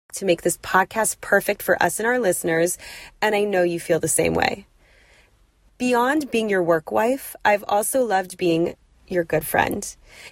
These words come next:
It has been an absolute game changer watching you parent while living with M S. And I know it's not easy, Jame. You have taught me more than you will ever know. Thank you for showing me and every mom out there that it's okay to struggle,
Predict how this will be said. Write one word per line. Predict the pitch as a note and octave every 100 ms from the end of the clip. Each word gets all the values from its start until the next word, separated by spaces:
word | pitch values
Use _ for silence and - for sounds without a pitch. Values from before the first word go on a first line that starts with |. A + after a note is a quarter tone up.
| -
It | C4+
has | D4+ B3
been | C4+
an | B3+ A#3+
absolute | G3+ G3 - B3 A#3+ A3
game | G3 F#3+ G3+
changer | - E3+ E3 E3+ F3+
watching | E3 E3+ F#3+ B3+ A3+
you | G#3+
parent | - - F#3 E3+ F#3
while | - F#3 E3+ F3
living | E3+ D#3+
with | D#3+ D#3
M | F3+ D#3+
S. | E3 F3+ - - - -
And | F#3+
I | F#3
know | F#3+ F3+
it's | E3 -
not | E3 D#3+
easy, | E3+ E3 -
Jame. | - - G3+ G3 _ - - - -
You | - A#3+
have | C4 B3+
taught | - A#3 -
me | C4
more | B3 G3 F#3
than | G3
you | F#3+
will | F3+ - _
ever | F#3+ F3+ G3+ G#3 B3+
know. | F#3 D#3 - F#3+ G3 _ - - -
Thank | B3+ B3+
you | D4
for | D#4
showing | - C4 A#3+ A#3+
me | G#3+
and | G3+ -
every | G3+ G#3+
mom | A#3+ A#3 A#3
out | - F#3+
there | - F#3 F#3+
that | F#3
it's | F3+
okay | G3 - G3+
to | A3+
struggle, | - G3+ E3+ D#3 D#3+ G3